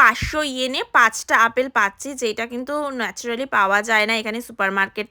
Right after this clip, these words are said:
থেকে। মানে আড়াইশো টাকার ইন্ডিয়ান টাকায় আমি এখানে পাঁচটা আপেল পাচ্ছি, খুবই সস্তা। আর আপেলগুলো কিন্তু honestly খুব মিষ্টি ছিল, বাড়িতে এসে যখন কেটে খেয়েছিলাম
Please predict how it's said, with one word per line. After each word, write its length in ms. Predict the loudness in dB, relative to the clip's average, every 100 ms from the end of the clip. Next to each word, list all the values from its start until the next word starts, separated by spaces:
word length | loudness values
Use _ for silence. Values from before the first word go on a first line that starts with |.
| -8
থেকে। 200 | -2 -2 -2 -12 -10 0
মানে 140 | 0 6 6
আড়াইশো 380 | 8 4 2 -2 -2
টাকার 220 | 0 0 0
ইন্ডিয়ান 240 | -4 -6 -4
টাকায় 240 | -2 -2 0 -2
আমি 180 | -2 -4 -6
এখানে 240 | -8 -8 -8 -8
পাঁচটা 360 | -4 -4 0 2 4
আপেল 180 | 2 2
পাচ্ছি, 260 | 0 0 -8 -12
খুবই 240 | -14 -10 -6 -2
সস্তা। 320 | -2 0 0 0
আর 60 | 0 0 0
আপেলগুলো 420 | 0 -4 -4 -8 -8
কিন্তু 200 | -8 -8 -8 -18 -20 _ 6
honestly 520 | 6 2 -10 -2 -2 -2 -12
খুব 320 | -2 2 4 4 2 2
মিষ্টি 360 | 0 0 -4 -2 -2
ছিল, 200 | 4 6 6 6
বাড়িতে 360 | 4 2 0 4 4
এসে 160 | 2 -2
যখন 180 | -2 -2 -4
কেটে 200 | -2 -2 0
খেয়েছিলাম 520 | 2 2 2 4 4